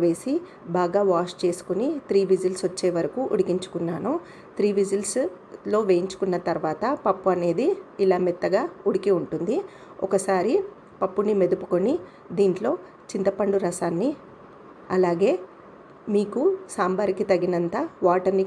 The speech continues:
కూడా యాడ్ చేసుకోండి. ఇప్పుడు ఈ కుక్కర్ని స్టవ్ పైన పెట్టి తగినంత కారం, ఉప్పు, చిటికెడు పసుపు, అల్లం వెల్లుల్లి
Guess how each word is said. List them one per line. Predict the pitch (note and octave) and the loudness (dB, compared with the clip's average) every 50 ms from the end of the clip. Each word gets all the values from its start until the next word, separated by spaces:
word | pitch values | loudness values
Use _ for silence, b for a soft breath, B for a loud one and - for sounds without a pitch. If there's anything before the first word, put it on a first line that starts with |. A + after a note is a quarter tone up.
| F#3+ | 2
కూడా | - F3 F3 G#3+ B3+ D4+ - G#3 | 2 2 2 2 0 -2 0 0
యాడ్ | F#3+ F#3 F3+ F#3 - | 0 0 0 0 -2
చేసుకోండి. | F#3+ E3+ F3+ - - - E3 E3 F3 F3+ A#3+ E4+ G#4 F#4+ B B B B B B B B B - - - - - - - - - - - - - - - - - - G#3+ | -2 -2 -2 -4 -8 -6 -6 -4 -2 -2 0 0 -2 -2 B B B B B B B B B -20 -20 -20 -20 -20 -20 -20 -20 -20 -20 -20 -20 -20 -20 -20 -14 -8 -8 -6
ఇప్పుడు | - - G3 F#3+ B3 C#4 - A3 G#3+ | 0 4 4 4 4 2 -2 -4 -4
ఈ | F#3+ - | -4 -2
కుక్కర్ని | G3 F#3+ - - G3 F#3+ F#3 A3 B3+ B3+ | -4 -2 0 0 0 0 0 -2 -4 -4
స్టవ్ | - - F#3+ F3 F3 F3+ | -2 -2 0 0 0 2
పైన | F#3+ F3 F3+ F#3 F#3 E3+ | 2 0 0 -2 -4 -6
పెట్టి | D3+ - - A#3 C#4 F4+ F4+ - - - - - - - - - - - G3+ | -8 -6 -6 -6 -6 -6 -6 -10 -14 -20 -20 -20 -20 -20 -20 -20 -6 -2 -2
తగినంత | F#3 F3+ G3+ G3 F#3+ F#3 F#3 F#3 - - C#4+ - - - - - - | 0 2 2 2 2 2 0 0 -2 -4 -6 -8 -12 -16 -12 -6 -2
కారం, | G3 F#3 F3 F3+ - A3+ C#4+ D4+ - - - - - | 0 0 0 0 0 -2 -2 -4 -6 -8 -8 -8 -8
ఉప్పు, | - - - A3 C#4 F#4+ F#4+ - - - - - - - - - - - - - - - - | -8 -4 0 2 2 2 0 -2 -8 -16 -20 -20 -20 -20 -20 -20 -20 -20 -20 -20 -20 -14 -10
చిటికెడు | - G3+ F#3+ G3 F#3+ G3+ G3+ F#3+ F#3+ - | -8 -4 -4 -2 -2 0 0 0 0 -2
పసుపు, | F3 F3+ - F3+ - - B3 D#4 F#4 - - - - - - - - - - - - - - - - F3+ | -2 -2 -4 -6 -2 0 2 2 0 -2 -6 -20 -20 -20 -20 -20 -20 -20 -20 -20 -20 -20 -14 -6 0 2
అల్లం | F3+ F#3+ F#3+ F#3+ F#3 F#3 | 2 4 4 4 2 2
వెల్లుల్లి | F#3 F#3 F#3 F#3 F#3 F#3+ | 2 2 0 2 0 0